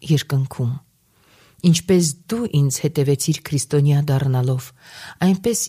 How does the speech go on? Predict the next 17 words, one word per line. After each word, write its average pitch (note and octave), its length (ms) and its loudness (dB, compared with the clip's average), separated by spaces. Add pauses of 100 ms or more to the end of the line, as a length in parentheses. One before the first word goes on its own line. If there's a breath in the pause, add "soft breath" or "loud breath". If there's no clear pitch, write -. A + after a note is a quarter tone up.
ես G3 260 2 (140)
կհետևեմ C#3+ 640 0 (400)
նահատակությամբ։ B2+ 920 -4 (800)
Ջրով E3 360 4
մկրտություն D#3 720 0
չստացած C3 680 -2
Պողիկտոսն D3+ 800 -2
իր D3 160 2
գլխատմամբ D#3+ 760 -2
մկրտվում D3+ 520 0
է D3+ 120 4 (380 soft breath)
լավագույն, C#3+ 680 2 (480 soft breath)
արյան D#3 560 4
մկրտությամբ։ A#2+ 840 -4 (720 loud breath)
Որոշ E3+ 340 4
ժամանակ D3+ 540 2
անց G3 320 0